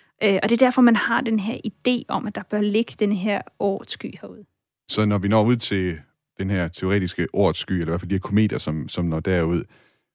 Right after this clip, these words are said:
Speaker 2: så, så er, så er vi ligesom nået ud til grænsen. Så der ligger ikke ting, som ligesom er kører til vores solsystem længere ude. Det regner man ikke med, eller hvad?
Speaker 1: Nej, det gør man ikke.
Speaker 2: Nej.
Speaker 1: Altså, så, så er vi ude i, i de næste, altså, så er vi ude i det, man kalder interstellart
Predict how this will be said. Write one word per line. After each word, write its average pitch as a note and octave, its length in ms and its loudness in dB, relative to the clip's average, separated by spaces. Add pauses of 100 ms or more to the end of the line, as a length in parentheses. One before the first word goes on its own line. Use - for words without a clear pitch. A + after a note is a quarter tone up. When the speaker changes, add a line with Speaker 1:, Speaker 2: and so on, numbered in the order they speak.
(280)
Speaker 2:
så, A#2 260 4
så - 160 0
er, G#2 340 6 (260)
så - 100 2
er A2 60 8
vi G#2 80 2
ligesom G2+ 200 0
nået F#2+ 120 4
ud G2 140 4
til - 140 -4
grænsen. E2+ 340 -2
Så F#2+ 280 2 (760)
der G2 220 4
ligger G2+ 220 4
ikke G2 100 2
ting, G#2+ 260 0
som F2+ 120 -2
ligesom F#2 220 0
er D#2+ 220 -2 (460)
kører F#2+ 160 4
til G2+ 240 2
vores E2 240 2
solsystem F2+ 540 0
længere E2+ 280 2
ude. D#2+ 180 2
Det E2+ 160 0
regner D#2+ 160 4
man D#2 100 2
ikke D2 120 -4
med, D2+ 80 0
eller C2+ 120 0
hvad? C#2 80 -4 (140)
Speaker 1:
Nej, - 260 2
det G#3 80 4
gør G#3 120 2
man F#3+ 160 -2
ikke. - 140 -4
Speaker 2:
Nej. - 60 -6
Speaker 1:
Altså, E3+ 160 -2
så, A3+ 240 8
så C4+ 120 4
er C4 40 10
vi A3+ 160 4
ude A3 300 6
i, G3+ 340 0
i G#3 40 2
de G3+ 100 -2
næste, G3+ 320 4
altså, - 140 -4
så A#3+ 80 6
er - 20 8
vi A#3 100 6
ude A#3 80 10
i - 20 6
det, A3 120 4
man A3 100 4
kalder G3+ 460 4
interstellart A3 1300 2